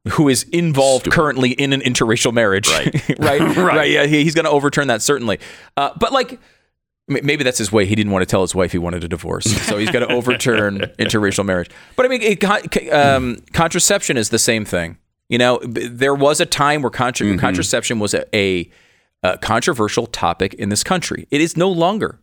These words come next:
Speaker 1: a controversial topic in this country. If the contracep-, the contraception ruling, which was poorly argued and was this type of constitutional reach that Roe versus Wade was as well,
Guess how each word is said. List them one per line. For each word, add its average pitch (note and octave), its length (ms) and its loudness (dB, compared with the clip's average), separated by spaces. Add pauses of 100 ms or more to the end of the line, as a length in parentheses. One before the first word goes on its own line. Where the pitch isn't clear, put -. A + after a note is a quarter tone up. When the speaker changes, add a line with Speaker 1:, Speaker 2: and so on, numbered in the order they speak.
Speaker 1:
a - 60 -16
controversial F2 560 -10
topic F2 380 -4
in - 120 -14
this F2+ 140 -6
country. - 440 -8
If G3 340 2 (540)
the C3 120 0
contracep-, D#3 760 0
the - 60 -20
contraception D3+ 500 -2
ruling, A2 340 0
which C#3+ 200 0
was F#3+ 280 2
poorly G3 540 2
argued C3+ 540 2
and A#2 260 0
was D#3 580 2 (440)
this D3 280 0
type E3 380 -2
of C3+ 320 2
constitutional D3 880 0
reach B2+ 340 0
that A#2+ 140 0
Roe A#2+ 140 2
versus A#2+ 360 0
Wade G2+ 220 2
was F#2 260 2
as G2+ 220 -2
well, E2 300 -2